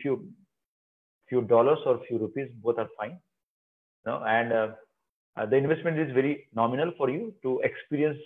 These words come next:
the expertise of both the people. So if, uh, if, if you are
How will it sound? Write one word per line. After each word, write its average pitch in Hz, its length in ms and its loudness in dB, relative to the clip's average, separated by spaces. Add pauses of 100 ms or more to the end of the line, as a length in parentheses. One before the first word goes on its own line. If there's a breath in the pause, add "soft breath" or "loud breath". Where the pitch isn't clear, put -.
(420)
the 120 100 0
expertise 123 420 0
of 110 180 2
both 117 240 0
the 113 80 -2
people. 110 400 -8 (800)
So 120 300 4
if, 120 180 -2
uh, 135 160 6
if, 123 240 -6
if - 180 -6
you 135 140 6
are 123 260 6